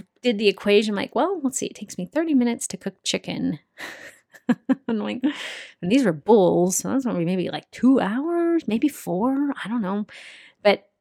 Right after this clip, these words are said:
anywhere from thirty-five days to, like, eighty-five days of making offering after offering after offering, just to show the Lord.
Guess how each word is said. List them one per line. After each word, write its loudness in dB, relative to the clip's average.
anywhere 8
from -4
thirty-five 6
days 4
to, 2
like, 0
eighty-five 4
days 6
of 0
making -2
offering -14
after -14
offering -14
after -10
offering, -10
just -4
to -8
show 0
the -4
Lord. -10